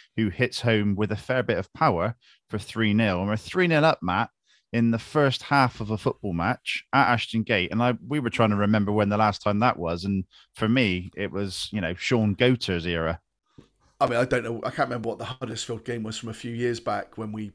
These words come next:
Speaker 2: we, we beat them. What was it, five two or whatever? And yeah, I mean, it was, uh, again, and I'm, it sounds a bit, oh, I was in Vegas watching it, but I, I was literally led in bed <laughs> watching it on my iPad. Um,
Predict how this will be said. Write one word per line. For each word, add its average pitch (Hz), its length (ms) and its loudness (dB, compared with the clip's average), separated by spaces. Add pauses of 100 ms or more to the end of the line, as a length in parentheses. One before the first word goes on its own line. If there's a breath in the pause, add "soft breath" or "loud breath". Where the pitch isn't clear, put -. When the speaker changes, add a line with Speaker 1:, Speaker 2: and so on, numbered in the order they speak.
Speaker 2:
we, 110 140 -6 (160)
we 113 120 -4
beat 113 240 -6
them. 110 180 -4
What 107 100 -6
was 104 100 -10
it, 98 120 -10
five 107 320 -6
two 107 240 -4
or - 20 -6
whatever? 104 460 -8
And 104 220 -10 (460 loud breath)
yeah, 196 300 10
I 170 40 2
mean, 180 120 0
it 175 100 2
was, 170 240 0
uh, 156 120 0 (360)
again, 135 380 4
and 127 100 0
I'm, 143 180 -2
it 131 120 -2
sounds 147 240 2
a 131 60 -2
bit, 120 280 0
oh, 165 240 0
I 151 40 0
was 143 100 -4
in 139 140 -2
Vegas 143 340 0
watching 113 240 -6
it, 113 60 -10
but 131 260 2
I, - 60 2
I - 20 4
was 139 160 -2
literally 139 400 0
led 135 200 4
in 135 160 0
bed 123 360 4 (180)
<laughs> - 160 -20
watching 151 320 4
it 131 60 0
on 139 120 0
my 143 280 4
iPad. 113 400 -2 (560 soft breath)
Um, 117 440 -2